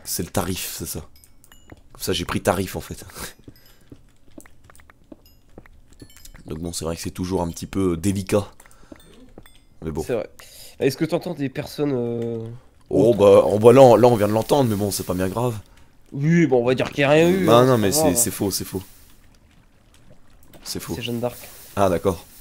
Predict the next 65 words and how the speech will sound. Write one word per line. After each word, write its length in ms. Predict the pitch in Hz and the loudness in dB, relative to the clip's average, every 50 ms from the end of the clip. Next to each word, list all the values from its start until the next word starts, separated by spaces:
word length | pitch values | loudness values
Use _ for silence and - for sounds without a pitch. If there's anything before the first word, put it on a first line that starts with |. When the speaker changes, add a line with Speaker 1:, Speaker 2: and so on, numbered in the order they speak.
| - - | -12 -8
Speaker 1:
Jeanne, 500 | 95 107 107 120 127 131 123 123 101 - - - - - - - - | -4 -2 0 0 0 0 -2 -2 -4 -8 -14 -20 -20 -20 -20 -18 -12
au 40 | - | -10
secours. 320 | - - - - 156 143 | -8 -4 2 2 2 2
Speaker 2:
Au 40 | 151 | 2
secours. 460 | 123 254 254 262 254 247 233 190 151 139 - - - - - - - | 0 -4 -4 -4 -6 -6 -6 -8 -10 -12 -18 -20 -20 -20 -20 -20 -16
Speaker 1:
J'aurais 200 | - 80 82 85 | -12 -8 -6 -6
même 120 | 90 95 92 | -4 -6 -4
pu 100 | - 107 | -4 -4
à 40 | 98 | -4
faire 160 | - 104 95 | -2 -2 -2
une 140 | 92 90 90 | -2 -2 -4
voix, 240 | 85 92 92 87 | -2 -2 -2 -2
euh, 160 | 85 82 80 80 82 82 - - - - - - - _ _ _ _ - - - - - - - | -2 -4 -4 -8 -10 -14 -20 -20 -20 -20 -20 -20 -20 _ _ _ _ -20 -20 -20 -20 -20 -20 -20
Speaker 2:
Jeanne, 480 | - - - - 403 403 359 330 285 220 180 - - - _ - - - - - - | -10 -4 -2 0 0 0 0 -2 -6 -10 -12 -16 -20 -20 _ -20 -20 -20 -20 -16 -8
Speaker 1:
une 60 | - | -6
Speaker 2:
au 40 | 359 | -4
Speaker 1:
voix 60 | 427 | -4
Speaker 2:
secours. 160 | 415 - - 494 | -4 0 2 4
Speaker 1:
potable. 640 | 494 508 508 508 494 466 415 381 320 262 247 214 - _ - _ - - _ - | 6 8 8 8 8 6 6 4 2 -2 -6 -12 -14 _ -20 _ -20 -20 _ -18
Tellement 160 | - - 85 85 | -14 -12 -12 -12
que 60 | 82 | -12
j'ai 60 | 85 | -14
plus 120 | - - | -14 -12
de 40 | 82 | -10
voix. 160 | 78 82 80 - - - - - _ - - - - _ _ - - - - - - - - | -10 -10 -10 -12 -16 -20 -20 -20 _ -20 -20 -20 -20 _ _ -20 -20 -20 -20 -20 -20 -12 -6
Speaker 2:
Par 80 | 131 151 | -4 -2
contre, 160 | 196 190 - | -2 -2 -4
ça 80 | 165 | -8
fait, 180 | 135 - 156 147 | -8 -4 -2 0
euh, 140 | 143 135 135 | 0 0 -2
trois 160 | - 156 156 | -4 -6 -8
kilomètres 320 | 147 - 151 151 151 151 | -8 -6 -6 -8 -8 -8
que 100 | - 147 | -8 -10
je 120 | 135 135 160 | -12 -10 -10
mine, 140 | 190 196 160 | -10 -10 -8
et 60 | 135 | -8
là, 60 | 147 | -8
euh, 360 | 156 147 127 120 117 113 113 117 | -8 -8 -8 -10 -10 -12 -14 -14
Speaker 1:
Si, 80 | 117 - | -12 -10
Speaker 2:
que 60 | 95 | -6
Speaker 1:
moi, 100 | 95 92 | -6 -4
Speaker 2:
de 40 | 87 | -4
Speaker 1:
j'ai, 120 | 87 85 | -4 -6
Speaker 2:
chine. 80 | 82 - | -6 -6
Speaker 1:
moi, 80 | 98 | -6
j'ai 100 | 95 92 | -6 -6
trouvé 200 | 90 - 98 98 | -6 -6 -6 -6
trois 180 | - - 104 101 | -4 -4 -4 -2
diamants, 280 | 90 104 101 101 95 | -2 -2 -4 -4 -4
mec. 420 | 85 78 76 - - - - - - | -8 -8 -8 -10 -10 -8 -10 -6 -4
<laughs> 20 | - | -4
Eh, 160 | 92 101 - - - - - - - - | -4 -4 -6 -10 -16 -18 -18 -16 -8 -4
eh, 140 | 95 95 95 - - - - - - - - - | -4 -4 -4 -6 -14 -20 -20 -20 -20 -20 -12 -4
Speaker 2:
Bah, 140 | - 104 135 | 0 2 4
Speaker 1:
mec, 100 | 147 151 | 4 4
Speaker 2:
mec, 100 | 170 170 | 2 2
Speaker 1:
euh, 20 | 170 | 2
Speaker 2:
t'aurais 160 | 165 143 143 | 2 0 -2
dû 80 | 143 | -2
me 60 | 160 175 | -4 -4
le 60 | 175 | -4
dire, 160 | 175 196 170 | -2 -4 -4
j'ai 120 | 131 143 | -4 -6
fortune 320 | - - 139 139 - 165 160 | -10 -10 -12 -12 -12 -12 -12
trois. 500 | - 165 175 180 170 160 147 120 110 | -10 -8 -6 -6 -6 -6 -6 -8 -10